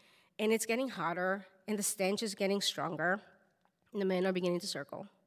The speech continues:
And suddenly I hear, "What are you doing here?" And I look, and it's this guy. He's about my age,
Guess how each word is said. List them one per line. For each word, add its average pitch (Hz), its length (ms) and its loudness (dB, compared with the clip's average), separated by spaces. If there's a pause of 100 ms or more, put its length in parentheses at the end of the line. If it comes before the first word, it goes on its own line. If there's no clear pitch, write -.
(720)
And 226 160 2
suddenly 277 460 4
I 185 100 2
hear, 175 460 -4 (760)
"What 262 140 -2
are 262 100 4
you 269 60 4
doing 285 260 2
here?" 175 280 -6 (1200)
And 269 100 4
I 302 100 4
look, 240 340 2 (280)
and 233 140 6
it's 226 200 6
this 247 160 -2
guy. 160 580 2
He's 330 180 2
about 339 160 6
my 330 220 6
age, 196 480 4